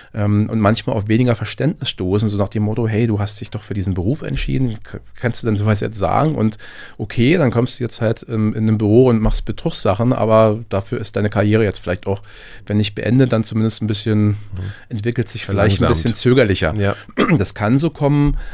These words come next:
Speaker 1: Andererseits denke ich, ähm, entwickeln sich ja auch Polizeibehörden in, in, ja, heutzutage, und wir schreiben ja das Jahr zweitausendneunzehn,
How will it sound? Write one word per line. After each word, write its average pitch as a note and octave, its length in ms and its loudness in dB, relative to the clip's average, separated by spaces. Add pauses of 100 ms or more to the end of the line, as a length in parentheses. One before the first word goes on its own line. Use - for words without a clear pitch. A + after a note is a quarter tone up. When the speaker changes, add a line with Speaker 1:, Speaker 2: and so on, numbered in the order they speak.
Speaker 1:
Andererseits A#2 560 0
denke A#2+ 320 -2
ich, B2+ 260 -6
ähm, A2 220 0
entwickeln A#2 380 -2
sich A#2 180 -6
ja A#2+ 80 -4
auch - 120 -8
Polizeibehörden B2 1000 4
in, A2+ 280 0
in, A2 440 -2 (140)
ja, G2 300 2
heutzutage, A2+ 380 0
und A#2 340 4
wir G#2 80 4
schreiben G#2+ 260 -2
ja A2 40 0
das G#2 160 0
Jahr A2 140 -2
zweitausendneunzehn, G#2 800 0